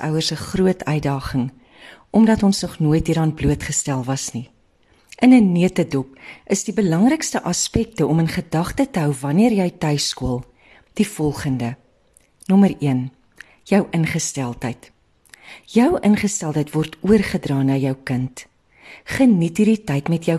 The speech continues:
kind en wys dit vir hom. Dis 'n kosbare, unieke geleentheid wat die meeste ouers nie andersins sou gehad het nie. Jou kind gaan beter luister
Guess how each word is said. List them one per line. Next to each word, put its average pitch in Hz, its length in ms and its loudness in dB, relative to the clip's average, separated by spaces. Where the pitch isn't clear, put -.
kind 123 320 -4
en 226 140 6
wys 139 320 -4
dit 185 220 -4
vir 139 140 -4
hom. 117 140 -4
Dis 196 200 0
'n 202 120 -6
kosbare, 285 640 -2
unieke 165 420 0
geleentheid 143 640 -2
wat 180 80 0
die 185 120 2
meeste 170 520 0
ouers 147 300 -2
nie 151 280 -4
andersins 160 600 -2
sou 143 140 -6
gehad 131 420 -10
het - 160 -14
nie. 127 200 -10
Jou 226 160 2
kind 294 280 0
gaan 190 300 0
beter 190 380 0
luister 131 540 -6